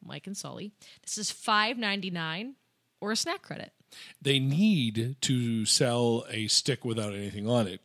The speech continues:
Speaker 2: and call it the, um, what's the lizard's name?
Speaker 1: Oh, oh my God. To,
Speaker 2: Uh,
Speaker 1: to the internet.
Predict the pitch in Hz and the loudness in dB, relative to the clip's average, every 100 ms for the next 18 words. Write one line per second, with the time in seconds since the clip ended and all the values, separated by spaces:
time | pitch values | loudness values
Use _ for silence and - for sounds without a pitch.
0 | - 117 101 113 104 92 - 107 101 98 | -8 -6 -4 -2 -2 -4 -4 -2 -2 -2
1 | 92 92 92 - _ - - _ _ _ | -4 -6 -8 -12 _ -16 -16 _ _ _
2 | - 113 - 104 113 104 92 95 90 92 | -6 -2 -2 0 -2 -2 -4 -8 -10 -12
3 | - _ _ _ _ - 175 165 175 165 | -16 _ _ _ _ -10 -6 -6 -6 -10
4 | 151 - - _ _ 185 185 170 170 156 | -12 -18 -20 _ _ -6 -6 -4 -4 -6
5 | - _ _ _ 120 113 254 190 214 226 | -12 _ _ _ -4 0 2 0 -2 0
6 | 240 190 175 | 2 0 -4